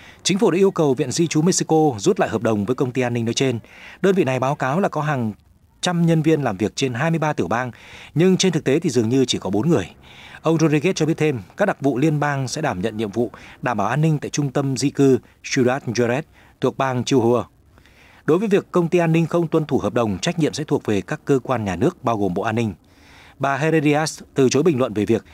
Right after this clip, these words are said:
liệu các giám đốc điều hành của công ty an ninh tư nhân có bị bắt hay không. Các nhà chức trách cho biết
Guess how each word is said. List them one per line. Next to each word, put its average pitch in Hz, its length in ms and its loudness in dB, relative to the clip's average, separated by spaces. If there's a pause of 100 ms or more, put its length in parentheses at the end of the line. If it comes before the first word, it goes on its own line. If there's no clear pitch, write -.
(200)
liệu 139 180 2
các 196 180 0
giám 151 180 -2
đốc 208 100 0
điều 151 160 2
hành 113 280 -2
của 101 120 -6
công 143 220 -2
ty 135 460 2
an 131 180 -4
ninh 127 120 -4
tư 127 100 0
nhân 120 220 0
có - 120 -2
bị 131 100 -8
bắt 127 140 -6
hay 127 80 -4
không. 120 220 -4 (640)
Các 220 120 2
nhà 185 100 0
chức 196 160 0
trách 208 140 -2
cho 165 120 0
biết 202 180 2